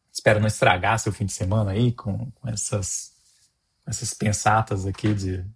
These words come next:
de notícias que ocorreram ao longo da semana. É, obrigado pela sua audiência.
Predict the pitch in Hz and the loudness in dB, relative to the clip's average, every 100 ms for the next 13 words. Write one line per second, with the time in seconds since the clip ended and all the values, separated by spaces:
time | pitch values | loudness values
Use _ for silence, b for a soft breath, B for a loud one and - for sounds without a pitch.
0 | - 107 101 98 - 107 - 98 - - | -6 0 0 0 0 0 0 -6 -6 -6
1 | - 101 98 101 98 95 95 98 98 - | -4 0 0 0 0 0 0 0 -2 0
2 | 147 123 156 131 - _ B B B B | 2 4 2 -2 -10 _ B B B B
3 | B B _ _ 117 104 101 101 101 101 | B B _ _ 0 2 4 4 2 -2
4 | - _ _ - - _ 135 180 165 - | -6 _ _ -18 -18 _ 4 6 6 4
5 | 185 - 117 - 120 113 110 107 101 98 | 2 2 2 2 2 2 4 2 -2 -8
6 | _ _ _ 127 131 - 120 170 - 175 | _ _ _ 0 2 4 4 4 2 2
7 | 170 170 | 2 0